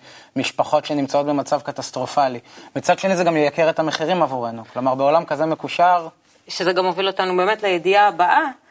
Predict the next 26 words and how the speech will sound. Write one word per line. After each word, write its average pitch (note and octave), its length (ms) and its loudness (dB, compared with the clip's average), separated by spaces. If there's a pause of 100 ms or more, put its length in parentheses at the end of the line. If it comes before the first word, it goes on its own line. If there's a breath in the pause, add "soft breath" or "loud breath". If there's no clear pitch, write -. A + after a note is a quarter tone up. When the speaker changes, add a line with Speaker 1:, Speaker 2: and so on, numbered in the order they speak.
(260 soft breath)
Speaker 2:
שהיא, G#3 400 0
אה, G3 600 2
שכל G#3 300 -2
חברי G#3 240 0
הכנסת G#3+ 420 -2
מהליכוד, F#3 480 0
אה, G3+ 140 4
מודים F#3 320 2
עכשיו F#3+ 260 0
ששכחנו C4 640 0
את C#4 100 -4
הרגישות G3+ 380 -2
החברתית F3+ 580 -2
הכלכלית. F#3+ 640 0 (400 soft breath)
לא G#3+ 140 6
עשינו A#3+ 400 0
מספיק G#3+ 320 -2
בתחום. E3+ 400 -4 (760 soft breath)
אה, F3 260 2
השאלה F3 340 4
עכשיו B3+ 320 2
באמת, G#3+ 360 2
אה, F#3+ 40 2
אה, G3 80 2 (640)
ערב, F#3 280 -2
אה, F3+ 160 4